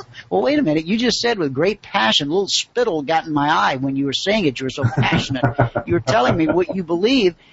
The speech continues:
Speaker 1: Now you don't even know why you believe it. Well, you know, I, I think my preacher used to say that, or my grandmother said it, or, you know. And I go, "Okay, do me a favor.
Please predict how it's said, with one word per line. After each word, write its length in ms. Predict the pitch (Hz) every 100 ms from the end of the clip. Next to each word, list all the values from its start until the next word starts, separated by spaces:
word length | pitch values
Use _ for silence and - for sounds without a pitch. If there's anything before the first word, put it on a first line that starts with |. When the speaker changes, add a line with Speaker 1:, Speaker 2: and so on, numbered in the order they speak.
| _ - 277 170 - 180
Speaker 1:
Now 300 | 180 170 214
you 140 | 196
don't 140 | 208 208
even 100 | 196
know 140 | 190
why 180 | 190 202
you 140 | 226
believe 340 | 175 165 190 233
it. 120 | 240 202
Well, 560 | 240 262 269 170 127 - 110 -
you 140 | 208
know, 260 | 220 233 240
I, 120 | 160 - - 117 - - - - _ - -
I 300 | - - -
think 220 | 262 247
my 120 | 240
preacher 360 | - 262 226 202
used 220 | 156 -
to 80 | 135
say 240 | 160 143
that, 200 | 135 127
or 60 | 127
my 160 | 143
grandmother 500 | 135 180 233 202 143
said 300 | 131 - 131
it, 100 | 127
or, 80 | 127 123 -
you 100 | 190
know. 280 | 185 127 170 - _ - - _ _ _
And 100 | 160
I 80 | 170
go, 100 | 170 170
"Okay, 340 | 202 196 175 175
do 180 | 143 220
me 140 | 240
a 40 |
favor. 460 | 214 220 226 131 113